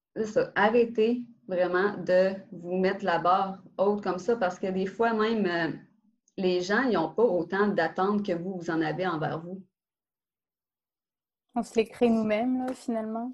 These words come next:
Speaker 2: <laughs>
Speaker 1: Ouais, totalement. Euh, en quatrième point, on retrouve cesser de vous attacher trop fortement à vos objectifs.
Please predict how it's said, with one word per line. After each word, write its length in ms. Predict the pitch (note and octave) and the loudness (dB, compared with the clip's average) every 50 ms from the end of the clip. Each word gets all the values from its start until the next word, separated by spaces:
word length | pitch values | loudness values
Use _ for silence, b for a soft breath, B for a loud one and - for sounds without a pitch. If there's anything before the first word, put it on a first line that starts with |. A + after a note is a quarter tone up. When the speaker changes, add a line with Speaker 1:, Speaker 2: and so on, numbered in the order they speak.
| C4+ - | -10 -12
Speaker 2:
<laughs> 340 | B3 A3 G#3+ A3+ G3+ - _ | -8 -4 -2 -4 -4 -4 _
Speaker 1:
Ouais, 260 | G3 F#3+ G3 A3 - G3+ - - _ _ _ _ _ G#3+ G#3 - | -4 -2 -2 -2 -4 -6 -10 -16 _ _ _ _ _ -20 -10 -6
totalement. 460 | G#3 G3+ G#3 G#3+ G3+ F#3+ G3 G3 G3+ G3+ - - - - _ _ _ _ _ _ _ _ _ _ _ _ _ _ _ _ _ _ _ _ _ _ _ _ _ _ _ _ _ - | -6 -4 -2 -2 -2 -2 -2 -4 -4 -6 -8 -18 -20 -20 _ _ _ _ _ _ _ _ _ _ _ _ _ _ _ _ _ _ _ _ _ _ _ _ _ _ _ _ _ 2
Euh, 140 | G3+ A3+ A#3 A#3 - | 4 4 4 4 2
en 100 | G3+ F#3+ | 0 2
quatrième 420 | A#3+ B3+ - - C4 A3 G#3 G3+ - | 2 0 4 4 4 4 4 0 0
point, 200 | G#3+ A3 C4 G#4 - - - _ - - _ - | -2 0 0 0 0 -2 -12 _ -20 -20 _ -2
on 120 | G3+ F#3+ | 0 0
retrouve 400 | F#3 F#3+ - - C4 C#4 D4 C#4+ | 0 -2 -4 -2 -2 -2 -2 -2
cesser 440 | - - - B3+ C4 B3+ B3+ - D4+ | -8 2 4 4 4 4 2 -4 -2
de 100 | C4 A#3 | 0 0
vous 160 | G3+ F#3 - | -2 0 -2
attacher 440 | G3 F3+ - F#3 F#3+ - B3+ B3 B3 | -2 0 0 0 0 0 -4 -4 -6
trop 200 | - - D4+ D#4 | -8 -6 -6 -4
fortement 500 | D4+ - A3 G#3 - G3+ F#3+ G3 A3 A3 - | -2 -2 -2 -2 0 -2 0 0 -2 -2 0
à 140 | - F#3 F3 | 0 0 0
vos 260 | E3+ F3 E3+ E3 F#3 | 0 -2 -4 -2 -2
objectifs. 680 | G#3 G#3 F#3+ F#3 D#3+ D3+ - - - - - - - | -2 -2 -2 -4 -8 -8 -8 -14 -16 -16 -16 -16 -20